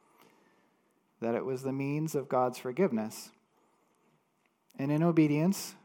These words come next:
they proclaimed their allegiance to Jesus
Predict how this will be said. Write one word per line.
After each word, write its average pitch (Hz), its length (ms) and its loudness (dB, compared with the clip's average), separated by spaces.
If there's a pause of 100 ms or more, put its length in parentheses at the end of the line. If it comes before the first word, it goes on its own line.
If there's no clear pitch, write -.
(260)
they 135 100 -2
proclaimed 135 520 -4
their 131 120 2
allegiance 120 720 -2
to 127 100 -6
Jesus 113 600 -8